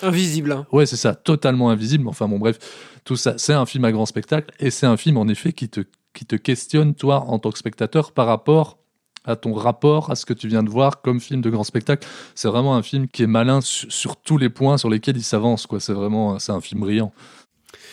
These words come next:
Speaker 1: Alors, j'ai deux petites remarques. <laughs> Je trouve peut-être que parfois, il y a peut-être un peu trop de musique. Et il y a juste un plan que j'aime pas. À la fin, il y a un plan, euh, avec une cage thoracique, euh,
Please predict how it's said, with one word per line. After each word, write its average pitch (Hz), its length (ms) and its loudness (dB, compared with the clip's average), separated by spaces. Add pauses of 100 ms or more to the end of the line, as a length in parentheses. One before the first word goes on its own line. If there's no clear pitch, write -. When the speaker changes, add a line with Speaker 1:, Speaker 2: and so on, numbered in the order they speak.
(240)
Speaker 1:
Alors, 175 220 4
j'ai 175 100 4
deux 185 240 4
petites - 260 -10
remarques. 139 520 -6 (680)
<laughs> - 680 -8
Je - 120 -20
trouve 165 200 -6
peut-être 180 340 -4
que - 80 -6
parfois, 170 400 0
il 160 40 0
y 156 40 0
a - 100 -6
peut-être 175 360 -6
un 165 80 -2
peu 160 100 -10
trop 160 220 -8
de 147 80 -6
musique. 147 420 -8 (560)
Et 151 280 -2
il 151 40 -12
y 151 60 -4
a 160 60 0
juste 185 200 -6
un 208 140 0
plan 190 240 0
que 165 80 -4
j'aime 156 180 -2
pas. 156 200 -2 (100)
À 135 80 -8
la 139 140 -4
fin, 165 240 -2
il 160 80 -2
y - 20 -2
a 143 80 -4
un 139 80 -6
plan, 160 420 -2
euh, 131 200 -6 (240)
avec 139 200 -6
une 123 440 -12
cage 147 200 -8
thoracique, 143 600 -10
euh, 127 280 -8